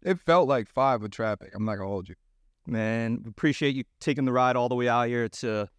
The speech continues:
Speaker 2: join us today. We got some cool questions to ask you, a lot regarding media. I mean, Nice Ones is known as a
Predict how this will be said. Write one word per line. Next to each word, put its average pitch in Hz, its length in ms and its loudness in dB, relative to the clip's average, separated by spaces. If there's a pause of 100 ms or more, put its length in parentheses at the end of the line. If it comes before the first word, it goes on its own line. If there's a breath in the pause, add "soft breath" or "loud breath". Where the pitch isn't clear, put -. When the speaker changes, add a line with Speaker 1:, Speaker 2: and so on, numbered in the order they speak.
(240)
Speaker 2:
join 143 260 0
us 131 140 -4
today. 151 460 -2 (240)
We 131 100 -4
got 139 160 2
some 131 300 -2 (320)
cool 180 180 2
questions 139 400 0
to 123 100 0
ask 113 360 -2
you, 117 240 0
a 120 100 -10
lot 123 300 2
regarding 131 680 0
media. 123 320 2
I 107 60 2
mean, 110 180 2
Nice 127 260 0
Ones 139 220 0
is 117 160 -2
known 120 460 0
as 110 400 -2
a 107 560 -4